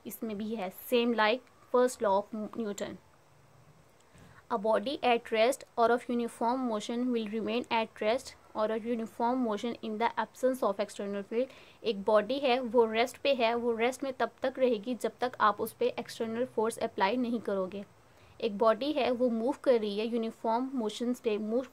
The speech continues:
कर रही है, then वो तब तक मोश-, motion में रहेगी जब तक आप उस पे extra external force नहीं apply करोगे।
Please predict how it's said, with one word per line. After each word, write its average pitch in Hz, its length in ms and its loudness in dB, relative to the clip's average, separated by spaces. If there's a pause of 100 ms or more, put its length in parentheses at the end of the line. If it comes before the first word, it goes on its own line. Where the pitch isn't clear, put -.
कर 220 120 2
रही 208 200 -4
है, 240 100 -2
then 247 280 -2 (340)
वो 254 60 10
तब 254 340 2
तक 302 160 4
मोश-, 240 340 2
motion 240 280 0
में 254 140 2
रहेगी 226 320 0
जब 226 160 -2 (120)
तक 262 120 -2 (120)
आप 220 220 2
उस 233 200 -2
पे 277 200 2 (340)
extra 247 380 0
external 240 540 0
force 254 380 4
नहीं 220 220 -4
apply 208 260 -2
करोगे। 190 460 -6